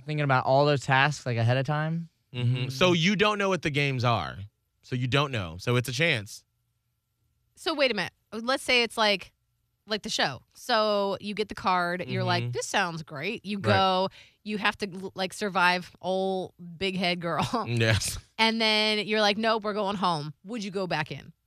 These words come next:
Speaker 2: Mm,
Speaker 3: Is that the
Speaker 2: mm-hmm,
Speaker 3: question?
Speaker 2: mm-hmm, mm-hmm.
Speaker 1: I would
Speaker 3: I
Speaker 1: not.
Speaker 3: would not.
Speaker 1: No.
Speaker 3: I,
Speaker 2: No?
Speaker 3: I, I don't think I would. I don't think that I have the fortitude for that sort of thing.
Speaker 2: Mm.
Speaker 3: I don't, I don't,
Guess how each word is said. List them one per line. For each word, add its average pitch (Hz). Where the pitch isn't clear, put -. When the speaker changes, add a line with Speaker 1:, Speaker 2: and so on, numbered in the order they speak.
Speaker 2:
Mm, 127
Speaker 3:
Is 185
that 180
the -
Speaker 2:
mm-hmm, 214
Speaker 3:
question? 190
Speaker 2:
mm-hmm, 127
mm-hmm. 113
Speaker 1:
I 175
would 208
Speaker 3:
I 226
Speaker 1:
not. 220
Speaker 3:
would 202
not. 147
Speaker 1:
No. 101
Speaker 3:
I, 185
Speaker 2:
No? 127
Speaker 3:
I, 185
I -
don't 226
think 226
I 196
would. 165
I 226
don't 269
think 262
that 220
I 190
have 185
the 180
fortitude 175
for 170
that 156
sort 151
of 147
thing. 147
Speaker 2:
Mm. 117
Speaker 3:
I 185
don't, 196
I 214
don't, 226